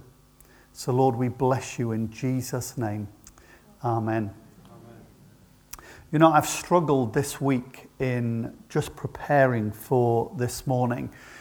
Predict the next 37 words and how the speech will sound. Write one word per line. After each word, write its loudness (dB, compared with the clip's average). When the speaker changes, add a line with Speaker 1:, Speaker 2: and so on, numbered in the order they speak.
Speaker 1:
Two 6
reasons. 2
One, 10
I 4
had 4
my 4
booster 0
jab, 4
and 0
that 0
really 0
stuffed -10
me -8
up. -10
Um, -2
but, 6
uh, 8
that's -2
just -2
best. 2
If -6
you 0
have 2
the 2
booster 0
jab, 6
God 4
bless 2
you. 2
We'll 2
be -2
praying 0
for 0
you. 0
Um, 2
but, 2
uh, 0